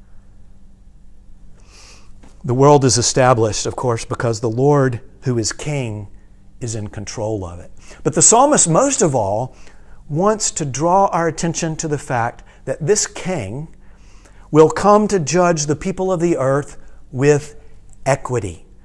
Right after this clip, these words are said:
That means with fairness. And the response of all creation will be rejoicing. We're told that this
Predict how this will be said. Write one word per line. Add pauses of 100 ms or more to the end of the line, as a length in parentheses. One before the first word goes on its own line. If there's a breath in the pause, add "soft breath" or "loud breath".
(180 soft breath)
That
means
with
fairness. (760 soft breath)
And
the
response (140)
of
all
creation (240 soft breath)
will
be
rejoicing. (640 soft breath)
We're
told (240 loud breath)
that
this